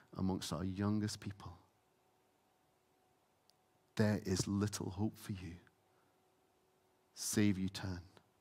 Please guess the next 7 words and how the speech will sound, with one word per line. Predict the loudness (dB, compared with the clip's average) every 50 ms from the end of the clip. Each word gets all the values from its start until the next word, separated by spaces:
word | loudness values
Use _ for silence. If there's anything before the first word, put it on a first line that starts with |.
| _ -12
to | -10
Christ. | -8 -8 -8 -8 -8 -10 -12 -14 -14 -14 -16 -18 -20 -20 _ _ _ _ _ _ _ _ _ _ _ _ _ _
Save | -4 -2 4 6 8 8 8 8 8 6
you | 2
turn | 0 0 0 0 0 -2
to | -4 -6
Christ. | -8 -8 -6 -6 -8 -8 -10 -14 -16 -18 -18